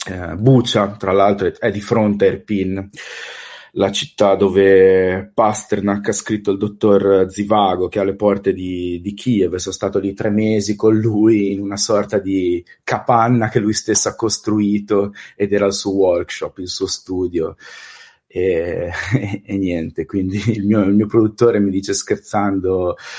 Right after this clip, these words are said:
"Sei stato tre mesi da, da Petrovic, una,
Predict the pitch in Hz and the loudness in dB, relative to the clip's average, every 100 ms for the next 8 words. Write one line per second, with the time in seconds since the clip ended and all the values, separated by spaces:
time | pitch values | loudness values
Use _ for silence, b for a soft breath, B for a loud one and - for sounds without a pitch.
0 | B - 110 101 117 113 117 110 110 110 | B -4 -2 0 0 0 0 0 2 2
1 | 110 107 104 98 98 117 135 107 120 120 | 2 0 0 2 4 4 2 2 2 2
2 | 117 123 113 113 107 104 - 104 98 98 | 2 4 6 6 4 2 2 2 2 0
3 | 110 101 | -2 -4